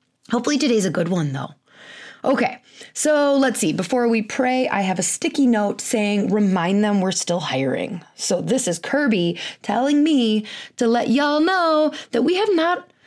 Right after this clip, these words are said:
found our, our perfect match yet. Um, I think this is mostly because nobody wants to come to Rice Lake, Wisconsin.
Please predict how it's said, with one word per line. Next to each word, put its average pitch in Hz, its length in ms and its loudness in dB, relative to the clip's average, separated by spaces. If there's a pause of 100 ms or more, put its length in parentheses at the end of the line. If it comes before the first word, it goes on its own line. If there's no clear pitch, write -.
(100)
found 240 680 2 (100)
our, 180 680 -2
our 175 180 -6
perfect 220 440 -4
match - 640 -4 (160)
yet. - 640 -4 (320)
Um, 180 340 -2
I 185 60 -6
think 214 280 -2
this 233 140 -2
is 254 140 -2
mostly 311 320 0
because 330 260 0
nobody 220 340 2
wants 170 260 -2
to 165 100 -4
come 151 200 0
to 151 120 -2
Rice 143 260 -2
Lake, 135 160 -6
Wisconsin. - 720 -6